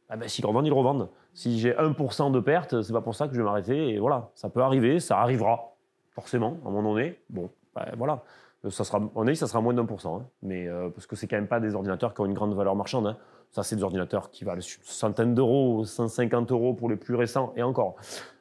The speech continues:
Donc, ça n'a pas vraiment une grande valeur marchande, euh, ces ordinateurs-là. Ça va être très utile pour l'élève, mais de là à vendre ça. Euh, voilà, bon, ça, on a eu plein de, d'articles de journaux, et cetera. C'est passé sur Europe un lundi dernier, il y a une semaine.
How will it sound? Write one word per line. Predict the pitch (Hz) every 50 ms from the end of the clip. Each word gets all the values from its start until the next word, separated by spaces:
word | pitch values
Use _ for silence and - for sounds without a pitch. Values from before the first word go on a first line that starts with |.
| _ _
Donc, | - 101 90
ça | - - 104
n'a | 98 101
pas | 87 - 127 117
vraiment | 110 117 113 113 113
une | 110 104
grande | 95 98 104 98
valeur | 101 98 95 92
marchande, | 90 85 - - 92 95 98
euh, | 95 - 95 95 98 - - - 131 _
ces | - - 98 95
ordinateurs-là. | 92 95 98 98 - 113 104 - - _ _
Ça | - 120 104
va |
être | 98 -
très | - - 117 110
utile | 104 - - 107
pour | - - 98
l'élève, | 92 107 123 117 92
mais | 92 87 _ _ _ - 113 101
de |
là | 98 98
à | 95
vendre | 92 - - 92 -
ça. | - - - 87 92 _ _ _ _ _ - - - - - - - _ _ _ _ _ _ - _ _ -
Euh, | 135 131 131 135 135 135 135 120
voilà, | 120 120 127 165 147
bon, | 127
ça, | 113 - 170 165
on | 147
a | 143
eu | 139 131 117
plein | - 160 180 180
de, | 165 156 151 139 131 127 123 120 117 117 113 107 107 98 92 - _ _ _ _ -
d'articles | 120 117 - - 113 107 98
de | 107
journaux, | 98 107 92 98 101 101 104 107 107 110 107
et |
cetera. | 104 107 90 - 98 90 98 107 113 117
C'est | - 117 -
passé | 107 - 113
sur | 101 - - 110
Europe | 113 117 123 135 - -
un | 135 135
lundi | 135 123 113 113 117
dernier, | 110 104 101 120 147
il | 156
y | 120
a | 101
une | 98
semaine. | - - 98 104 113 143 165